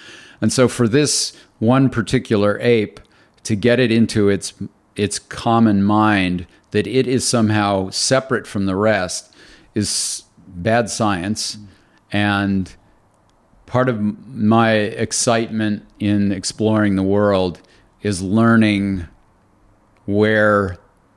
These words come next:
that, um, prejudice falls apart or runs upon the rocks of reality. So I'm gonna, uh, be-, tease back to those two tortoises.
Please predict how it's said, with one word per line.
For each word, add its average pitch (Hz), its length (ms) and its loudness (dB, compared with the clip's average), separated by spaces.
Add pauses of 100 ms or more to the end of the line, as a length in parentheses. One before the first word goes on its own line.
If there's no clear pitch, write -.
(520)
that, 101 380 -4 (800)
um, 87 440 -8 (260)
prejudice 98 840 -4 (480)
falls - 640 -2
apart 98 520 0
or 95 140 -6
runs 98 420 0
upon 95 360 -4
the 92 80 -2
rocks 92 480 -2
of 80 100 -8
reality. 87 600 -6 (320)
So 101 200 -2
I'm 101 140 0
gonna, 104 320 0
uh, - 120 -12
be-, 113 340 -4 (100)
tease 113 260 0
back 104 340 -2
to - 60 -10
those 95 240 -4
two - 140 -8
tortoises. 98 720 -2